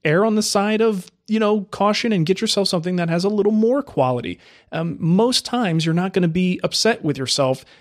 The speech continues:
that you bought a higher quality tool, especially if you've done the research and you know that the extra money you're spending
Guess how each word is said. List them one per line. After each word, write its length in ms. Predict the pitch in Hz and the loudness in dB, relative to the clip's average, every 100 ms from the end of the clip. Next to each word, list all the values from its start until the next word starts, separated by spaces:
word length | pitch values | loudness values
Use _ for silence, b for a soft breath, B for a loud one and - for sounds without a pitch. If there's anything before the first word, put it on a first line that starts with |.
| - | -4
that 140 | 156 | 0
you 60 | 151 | 2
bought 200 | 165 156 | 2 2
a 40 | |
higher 280 | - 143 139 | 0 0 0
quality 420 | - 147 139 131 | 0 0 2 -2
tool, 240 | - 170 | 0 0
especially 420 | 123 - 170 - 156 | 0 -2 -4 -2 -4
if 100 | 147 | -2
you've 220 | 135 127 | -4 0
done 340 | 143 151 139 - | 2 2 0 0
the 140 | 143 | 0
research 520 | 143 196 - 135 127 | 2 0 0 -2 -2
and 80 | 139 | -2
you 100 | 131 | -2
know 380 | 131 143 143 139 b b - | 2 2 2 0 b b -2
that 220 | 135 - | -2 0
the 100 | 143 | 0
extra 220 | 143 - 151 | 0 0 0
money 160 | 143 | 2
you're 100 | 135 | 0
spending 480 | 123 - 147 190 226 | -2 0 0 0 -2